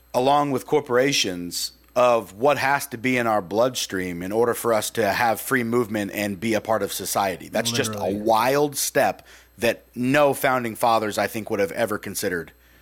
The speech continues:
Speaker 1: to
Speaker 2: Yeah.
Speaker 1: be a legitimate thing.
Speaker 2: And, and I, I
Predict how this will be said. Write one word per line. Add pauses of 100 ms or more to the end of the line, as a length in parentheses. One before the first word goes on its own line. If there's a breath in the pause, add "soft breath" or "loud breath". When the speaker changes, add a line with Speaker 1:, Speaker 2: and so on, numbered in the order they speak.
(200 soft breath)
Speaker 1:
to
Speaker 2:
Yeah.
Speaker 1:
be
a
legitimate
thing. (400)
Speaker 2:
And,
and (220)
I,
I